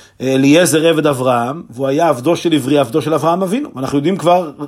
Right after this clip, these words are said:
אה, ב-, בן החמש למקרא כבר למד בפירוש רש"י, שאברהם אבינו קיים את כל התורה כולה. אז, ו-,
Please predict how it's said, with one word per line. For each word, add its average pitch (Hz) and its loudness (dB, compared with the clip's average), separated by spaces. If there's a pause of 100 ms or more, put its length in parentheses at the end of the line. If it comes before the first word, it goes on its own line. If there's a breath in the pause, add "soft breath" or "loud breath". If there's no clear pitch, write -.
(160)
אה, 143 2
ב-, 135 -8
בן 185 0
החמש 165 -2
למקרא 156 0
כבר 160 -4
למד 151 0
בפירוש 147 -2
רש"י, 147 -4 (540 loud breath)
שאברהם 160 2
אבינו 170 0
קיים 156 2
את 170 -8
כל 170 0
התורה 190 0
כולה. 233 0 (420 soft breath)
אז, 143 0
ו-, 160 0